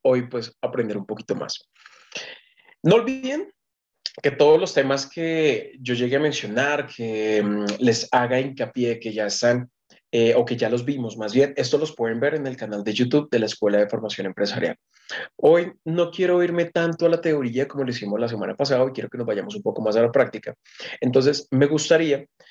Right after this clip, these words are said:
que ustedes, allá desde donde están conectados, puedan escribirme en el chat de qué trata sus negocios, cómo ustedes hacen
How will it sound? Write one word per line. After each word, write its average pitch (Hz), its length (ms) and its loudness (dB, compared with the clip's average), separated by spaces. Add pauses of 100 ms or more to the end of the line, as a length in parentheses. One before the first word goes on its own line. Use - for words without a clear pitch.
(160)
que - 280 -6
ustedes, 120 640 2 (340)
allá 131 280 2
desde 143 380 2
donde 120 220 -4
están 107 180 -8
conectados, 127 680 0
puedan 123 400 0
escribirme 113 640 -2
en 117 100 2
el 104 120 -2
chat 104 240 -2
de 110 100 -6
qué 113 100 -2
trata 117 440 0 (360)
sus 120 220 -6
negocios, 151 800 2 (100)
cómo 147 400 2
ustedes 123 580 -6
hacen 131 480 0